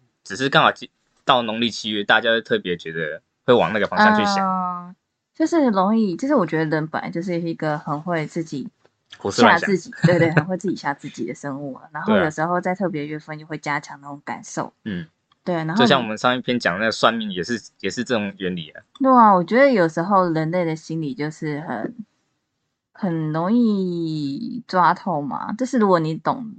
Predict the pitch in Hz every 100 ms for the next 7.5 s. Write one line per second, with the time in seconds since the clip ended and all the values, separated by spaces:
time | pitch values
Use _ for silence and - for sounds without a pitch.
0 | 233 156 143 139 139 147 - 156 160 160
1 | 156 - - 160 - 147 - 147 160 160
2 | 156 147 170 165 135 143 151 139 139 143
3 | 131 139 120 - - _ _ _ _ _
4 | _ _ _ - 175 165 160 160 160 151
5 | 143 139 147 151 165 156 160 147 143 123
6 | - 143 143 147 127 - 117 151 147 156
7 | - - 80 80